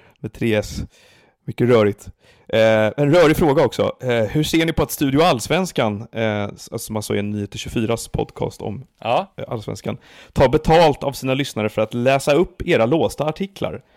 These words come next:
Speaker 1: Har ej lyssnat dock, inom parentes.
Speaker 2: <laughs>
Speaker 1: Och det här blir då, eh, vi får ju då,
Speaker 2: Svårt.
Speaker 1: vi, jag tror vare sig du, vare sig du eller jag, Disco, lyssnar på den, så vi, vi, det har, vi hamnar ju lite då i ett konstigt läge här, för då måste vi värdera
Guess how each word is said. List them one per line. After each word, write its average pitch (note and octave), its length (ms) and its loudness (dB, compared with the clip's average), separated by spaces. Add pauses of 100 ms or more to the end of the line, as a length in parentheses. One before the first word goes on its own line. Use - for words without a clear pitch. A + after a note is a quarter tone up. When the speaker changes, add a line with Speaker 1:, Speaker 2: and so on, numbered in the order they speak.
(180)
Speaker 1:
Har C#3 320 4
ej D#3+ 200 2
lyssnat D#3+ 400 -4
dock, - 200 -8
inom G2+ 140 -6
parentes. - 400 -6 (160)
Speaker 2:
<laughs> F3 160 -8
Speaker 1:
Och D3+ 80 -4
det C#3+ 60 2
här D#3 120 4
blir E3+ 200 2
då, F3+ 60 4
eh, D#3 880 2
vi E3+ 60 2
får F3+ 140 0
ju F#3+ 60 2
då, F#3+ 60 4
Speaker 2:
Svårt. F3 100 0
Speaker 1:
vi, D3+ 180 -2
jag D#3+ 160 -2
tror F3+ 100 -4
vare F3+ 140 2
sig F3+ 120 -4
du, F3 120 0
vare E3 180 0
sig E3 100 -8
du E3 140 -2
eller E3+ 80 -2
jag, F3 140 2
Disco, B2+ 200 -4
lyssnar B2 240 -4
på - 80 -4
den, A2 140 -2
så C3 100 -10
vi, C#3+ 280 -2
vi, D3 200 -4
det D3 80 -2
har, D3 140 0
vi D3 100 -2
hamnar D3 220 0
ju D3 60 0
lite C3 200 -2
då C#3+ 120 2
i - 20 2
ett B2 80 -6
konstigt A#2+ 280 -6
läge A2+ 220 0
här, G#2+ 40 0
för A#2+ 80 -12
då B2 40 -6
måste A#2+ 160 -8
vi A#2+ 60 -6
värdera B2 420 2